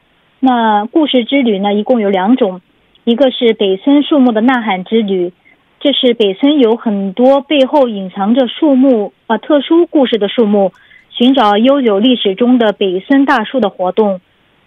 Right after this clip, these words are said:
还有一个是韩屋春天的一角之旅活动，这是探访北村大街小巷，学习韩国传统音乐板所里的历史，还有聆听和韩屋交融的韩国传统音乐活动。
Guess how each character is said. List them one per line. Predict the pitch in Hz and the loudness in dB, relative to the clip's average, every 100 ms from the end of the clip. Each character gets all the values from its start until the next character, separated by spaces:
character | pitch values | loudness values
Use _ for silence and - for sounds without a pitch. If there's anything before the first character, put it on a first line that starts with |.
| _ | _
还 | - | -2
有 | 277 285 | 0 2
一 | 247 | 2
个 | 277 | 2
是 | 254 269 226 | 2 2 0
韩 | 214 208 214 254 | 0 0 2 2
屋 | 285 294 | 2 0
春 | - 320 320 | -2 -2 -2
天 | - 330 | 0 0
的 | 269 | 2
一 | 277 | 0
角 | - 208 185 | 0 -2 -2
之 | 240 254 | -2 -2
旅 | 214 190 | 0 -2
活 | 190 185 | -2 0
动， | 240 202 180 _ _ _ _ | 0 -2 -8 _ _ _ _
这 | 294 | -2
是 | 262 240 | 0 -2
探 | 302 285 | 0 0
访 | 254 208 220 | 2 0 0
北 | 240 190 185 | 0 -2 0
村 | 262 254 | 2 2
大 | 277 233 | 2 0
街 | 262 269 | 0 -2
小 | 254 180 | 0 -4
巷， | - 226 185 _ _ _ _ | 0 -2 -2 _ _ _ _
学 | - | 0
习 | 254 - 240 254 254 | 0 0 0 2 2
韩 | 226 247 | 2 2
国 | 254 247 | 2 0
传 | 214 247 | -2 -2
统 | 233 208 | -2 0
音 | 247 254 | 2 2
乐 | 262 185 - | 0 -2 -4
板 | 196 185 | -4 -4
所 | 202 226 | 0 0
里 | 226 196 | 0 0
的 | 208 | 0
历 | 208 240 | 2 0
史， | 214 214 185 _ _ _ - | 0 -4 -6 _ _ _ -6
还 | 220 | -2
有 | 214 | 0
聆 | 208 247 | 2 0
听 | - 294 294 | 2 2 2
和 | 233 214 | 0 -2
韩 | 208 208 247 | -2 0 2
屋 | 269 | 2
交 | 262 269 277 | 0 0 0
融 | 240 202 | -2 -2
的 | 226 214 | -2 -2
韩 | 202 202 247 | -2 -2 0
国 | 226 214 | 0 -2
传 | - 220 254 | -2 -2 0
统 | 220 202 | -2 -2
音 | 226 247 | 2 2
乐 | 254 202 | 2 -2
活 | 190 | -6
动。 | 180 196 | -4 -6